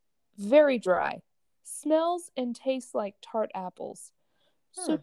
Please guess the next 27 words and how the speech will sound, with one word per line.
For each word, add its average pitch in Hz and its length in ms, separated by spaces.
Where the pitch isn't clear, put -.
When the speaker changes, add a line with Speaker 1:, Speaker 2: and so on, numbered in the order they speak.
Speaker 1:
tell 349 140
me 415 220
why 320 200
this 294 260
is, 233 320
anyway. 170 400
All 226 80
right, 208 180
the 202 80
lowest, 247 600
the 208 120
lowest 214 640
is 185 340
a 180 420
two 262 260
star. 185 440
<clears throat> 240 500
Terrible 277 460
drinking 180 440
wine, 175 280
but - 160
fantastic 254 800
cooking 269 400
wine. 190 400
Super - 500
dry. - 380
<clears throat> - 0